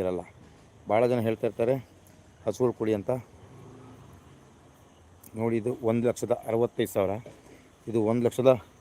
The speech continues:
ಎಂಬತ್ತೈದು ಸಾವಿರ, ಇದು ನೋಡಿ ಒಂದು ಲಕ್ಷದ ಐವತ್ತೈದು ಸಾವಿರ, ಇದು ಒಂದು ಲಕ್ಷದ ಅರವತ್ತೈದು ಸಾವಿರ, ಇಲ್ಲಿ ನೋಡಿ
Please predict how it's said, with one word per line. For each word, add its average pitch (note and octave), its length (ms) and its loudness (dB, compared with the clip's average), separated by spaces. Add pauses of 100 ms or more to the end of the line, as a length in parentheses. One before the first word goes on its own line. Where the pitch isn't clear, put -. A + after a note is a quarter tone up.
(180)
ಎಂಬತ್ತೈದು A2+ 460 4
ಸಾವಿರ, F2+ 180 4 (1120)
ಇದು A#2 140 -6
ನೋಡಿ A#2+ 140 2 (140)
ಒಂದು A#2 180 0
ಲಕ್ಷದ A2+ 260 0 (180)
ಐವತ್ತೈದು A2 440 0
ಸಾವಿರ, F2+ 180 0 (1040)
ಇದು A2+ 100 2 (100)
ಒಂದು A#2+ 140 0
ಲಕ್ಷದ A#2+ 240 -2 (120)
ಅರವತ್ತೈದು G#2+ 440 0
ಸಾವಿರ, F#2 160 0 (1300)
ಇಲ್ಲಿ A#2 160 -2
ನೋಡಿ A#2+ 140 0